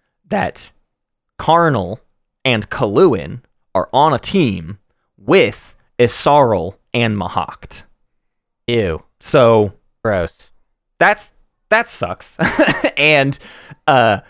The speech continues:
Speaker 1: when you see Isarl in someone like that's hands, it is a testament to the faction,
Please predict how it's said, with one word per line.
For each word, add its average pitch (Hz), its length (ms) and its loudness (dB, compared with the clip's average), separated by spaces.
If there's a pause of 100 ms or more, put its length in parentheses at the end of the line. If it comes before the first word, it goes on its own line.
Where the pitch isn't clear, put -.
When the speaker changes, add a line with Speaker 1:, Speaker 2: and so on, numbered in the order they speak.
(300)
Speaker 1:
when 139 480 0
you 127 240 4
see 220 400 0
Isarl 131 800 2
in 117 140 -4
someone 117 340 -2
like 98 240 -8
that's 123 320 -2
hands, 117 640 -6 (680)
it 139 160 4
is 123 140 2
a 117 40 0
testament - 600 -2
to 127 100 -2
the - 80 -6
faction, - 640 -6